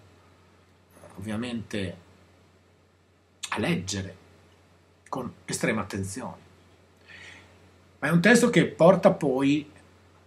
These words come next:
a una conclusione straordinaria, perché se questa collana è ispirata da un'unica ricerca che ha portato alla stesura di tre volumi,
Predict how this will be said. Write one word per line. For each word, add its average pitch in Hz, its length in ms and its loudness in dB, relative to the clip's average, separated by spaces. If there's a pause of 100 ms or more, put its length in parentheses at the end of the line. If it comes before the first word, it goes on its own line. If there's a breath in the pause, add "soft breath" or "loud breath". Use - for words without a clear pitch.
(140)
a 120 100 -4
una 135 180 -6
conclusione 135 600 -4
straordinaria, 113 880 -4 (1800 loud breath)
perché 156 380 2
se 160 340 0
questa 233 340 4
collana 147 520 2
è 120 40 0
ispirata 120 680 0
da 110 120 -2
un'unica 123 380 -6
ricerca 113 680 -2 (480)
che - 120 -8
ha 107 60 -4
portato 104 760 -6 (560)
alla 107 160 -2
stesura 117 380 -4
di 104 100 -6
tre 127 160 -4
volumi, 113 600 -4